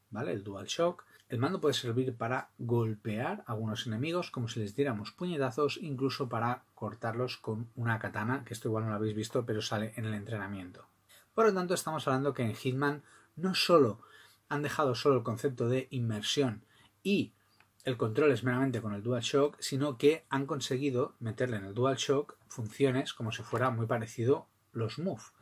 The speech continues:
Y la verdad es que el resultado funciona bastante, bastante bien. Es decir,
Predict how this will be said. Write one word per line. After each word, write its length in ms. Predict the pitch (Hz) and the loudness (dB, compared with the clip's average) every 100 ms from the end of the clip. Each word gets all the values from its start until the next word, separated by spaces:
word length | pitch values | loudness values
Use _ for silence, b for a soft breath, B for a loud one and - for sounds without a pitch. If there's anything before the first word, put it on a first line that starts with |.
| B B B B 160 | B B B B 0
Y 60 | |
la 100 | 226 | 4
verdad 220 | 202 165 | 4 2
es 80 | 175 | 2
que 80 | 185 | -2
el 60 | 156 | -2
resultado 560 | 123 123 117 139 165 | -2 -2 2 2 0
funciona 640 | - 127 110 - 123 160 - | -2 -6 -4 -2 -2 -2 -6
bastante, 580 | 113 113 - - 135 151 | -6 -6 -6 -4 -2 -2
bastante 500 | 110 - - 131 113 | -6 -8 -4 -2 0
bien. 300 | 113 107 - - | 0 -2 -6 -6
Es 140 | 175 170 | -4 -4
decir, 340 | - 113 | -2 -4